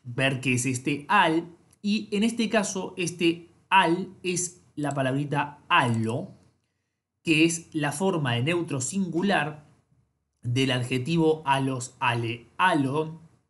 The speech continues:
<clears throat> Es una de las formas de neutro singular. Y que lo que está haciendo acá es cumplir funciones como atributo de kakon. El aloi con, en dativo, por supuesto, es un dativo de interés de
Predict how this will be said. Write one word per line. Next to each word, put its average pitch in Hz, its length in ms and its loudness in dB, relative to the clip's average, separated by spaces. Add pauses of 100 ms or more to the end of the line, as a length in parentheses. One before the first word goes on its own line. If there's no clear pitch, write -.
(360)
<clears throat> 196 260 2
Es - 160 -4
una 190 180 2
de 117 60 -2
las 113 120 -8
formas 120 260 -4
de 113 60 -8
neutro 117 260 -8
singular. 151 640 -2 (1800)
Y 226 100 4
que 240 100 4
lo 214 80 4
que 202 60 2
está 202 160 2
haciendo 220 340 2
acá 214 160 4
es 202 100 2
cumplir 185 400 -2
funciones 196 540 -2
como 160 500 -2
atributo 160 640 -2
de 131 140 -2
kakon. 110 380 -8 (1800)
El 165 400 2
aloi 196 520 4
con, 120 400 -2 (140)
en 107 240 -12
dativo, 190 580 2
por 180 160 -4
supuesto, 190 380 0
es - 100 -4
un 151 140 -4
dativo 127 440 0
de 117 120 0
interés 156 720 -2
de 120 420 -4